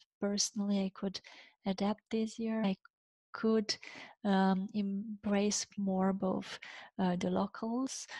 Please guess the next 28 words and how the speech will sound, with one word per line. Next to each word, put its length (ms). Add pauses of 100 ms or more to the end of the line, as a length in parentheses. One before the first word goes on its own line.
(140)
and 240
the 60
international 720
community. 760 (540)
Professionally, 840
it 60
really 320
helped 360
me 160
to 100
be 160
able 260 (160)
to 120
work 360
with 200
people 380
from, 320
from 160
all 240
over 280
the 80
world, 380 (640)
which 120
has 400
been 360
a 240
huge 500
advantage, 760